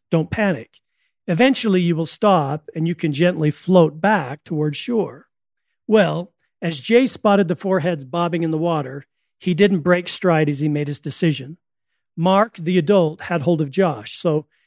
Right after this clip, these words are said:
Jay chose to help the closest person first. He dove into the strong waves and porpoised through the water, a trick his dad, who had been an expert surfer, had shown him. It didn't take long for him to reach Josie,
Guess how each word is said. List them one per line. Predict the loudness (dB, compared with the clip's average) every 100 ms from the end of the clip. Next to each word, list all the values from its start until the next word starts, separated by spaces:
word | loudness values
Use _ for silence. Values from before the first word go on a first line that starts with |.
| _
Jay | 4 6 6
chose | 4 2 0
to | -2
help | -6 -6
the |
closest | -6 -2 -2 -2 -6
person | -2 -2 -4
first. | -8 -6 -6 -8 -14 _ _ _ _
He | -6
dove | 2 6 6 4
into | 0 -2
the | -4
strong | -2 0 0 2
waves | 0 0 -4 -6 -14 _ _ -2
and | -2 0
porpoised | 4 4 2 -4 -6 -8 -14 _ _ _
through | -2 2 2 -2 -8 _ -8
the | -4
water, | 0 0 0 -6
a | -4
trick | -2 0
his | -2 -2
dad, | 0 2 2 0
who |
had | -2 -2
been | -4
an | -2
expert | -4 -8 -10 -8
surfer, | -2 -2 -2 -4
had | -4
shown | -4 -4 -4
him. | -6 -14 _ _ _ _ _ _
It | -2
didn't | 2 2 4
take | 2 4
long | 4 4 2
for | 0
him | 2 2
to | 2
reach | 0 -4 -2
Josie, | 0 0 -2 -6 -6